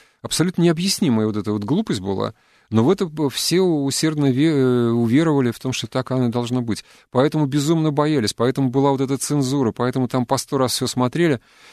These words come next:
читали, вычитывали, там находили бог знает какие-то глупости. Я никогда не забуду, я, я столкнулся, я щас, я столкнулся с цензурой, и я п-, помню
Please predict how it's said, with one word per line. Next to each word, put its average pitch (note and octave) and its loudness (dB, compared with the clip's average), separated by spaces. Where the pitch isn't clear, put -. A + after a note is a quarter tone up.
читали, D3+ 0
вычитывали, B2 0
там A2+ 2
находили B2+ 0
бог A#2 0
знает B2+ 0
какие-то A#2+ -4
глупости. C3+ -4
Я B2 4
никогда C#3 2
не C3+ 4
забуду, C#3 0
я, A#2+ 4
я B2 0
столкнулся, B2+ -2
я A#2+ 2
щас, A#2 -2
я A#2 -2
столкнулся B2 -4
с - -6
цензурой, G#2+ -2
и G2 2
я A#2+ 4
п-, A2 -8
помню B2+ 2